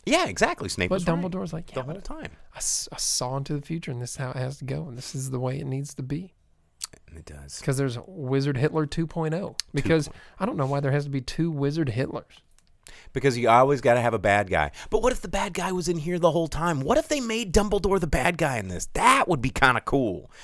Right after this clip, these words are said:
Speaker 2: No, 'cause they already made, um, old dude.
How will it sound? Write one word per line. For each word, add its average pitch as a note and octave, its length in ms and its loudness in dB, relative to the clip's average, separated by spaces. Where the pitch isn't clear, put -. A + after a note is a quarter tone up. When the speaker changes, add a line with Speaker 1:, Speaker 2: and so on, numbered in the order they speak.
Speaker 2:
No, D#3 360 4
'cause D3 200 0
they C#3+ 80 4
already C#3+ 220 4
made, B2+ 560 0
um, A#2 500 -4
old B2 300 0
dude. B2 400 0